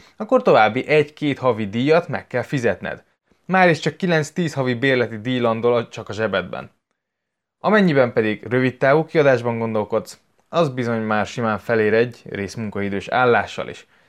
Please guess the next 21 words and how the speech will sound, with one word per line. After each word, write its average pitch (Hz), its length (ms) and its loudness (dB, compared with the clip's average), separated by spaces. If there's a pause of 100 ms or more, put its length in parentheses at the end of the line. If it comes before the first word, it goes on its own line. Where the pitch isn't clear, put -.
(320)
Természetesen 143 580 0
ma 131 100 0
már 120 220 2
a 107 40 0
rövidtávú 110 540 -2
lakáskiadás 110 800 -2
segítségére 113 920 -2 (280)
létrejöttek 117 680 0
különböző 107 600 -4
vállalkozások, 104 840 0
mint 92 120 -12
az 90 80 -8
Airbnb, 123 540 2
a - 160 0
Castle, 127 400 0
a 104 80 2
Budapest 123 480 0
Residence 107 520 -6
vagy - 140 -12
a - 60 -16
Hosti. 135 600 -2